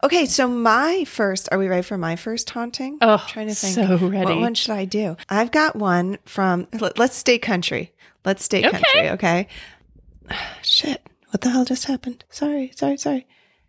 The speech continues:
Speaker 2: Johnny Cash.
Speaker 1: It's not Johnny Cash.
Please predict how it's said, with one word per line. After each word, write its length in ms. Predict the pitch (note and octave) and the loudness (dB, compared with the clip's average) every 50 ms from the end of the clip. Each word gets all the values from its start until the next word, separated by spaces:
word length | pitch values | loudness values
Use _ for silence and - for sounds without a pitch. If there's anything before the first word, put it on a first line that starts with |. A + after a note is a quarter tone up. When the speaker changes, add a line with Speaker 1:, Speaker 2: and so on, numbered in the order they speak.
| _ _ _ _ _ _ _ _ - | _ _ _ _ _ _ _ _ 0
Speaker 2:
Johnny 240 | - G3 F3+ F3+ F3+ | 2 4 4 2 2
Cash. 500 | - - F#3 F3+ F3+ - - - - - _ _ _ _ _ _ | 2 0 0 0 0 0 0 0 -2 -4 _ _ _ _ _ _
Speaker 1:
It's 200 | - - - - | -8 -8 -8 -8
not 220 | - - - - - | -8 -12 -16 -8 -4
Johnny 300 | - C#4+ C#4+ C#4+ C#4+ C#4+ | -4 -4 -2 -4 -6 -6
Cash. 680 | - - - D4 E4+ - - - - - - - - | -6 -8 -8 -8 -8 -8 -10 -6 0 2 2 2 2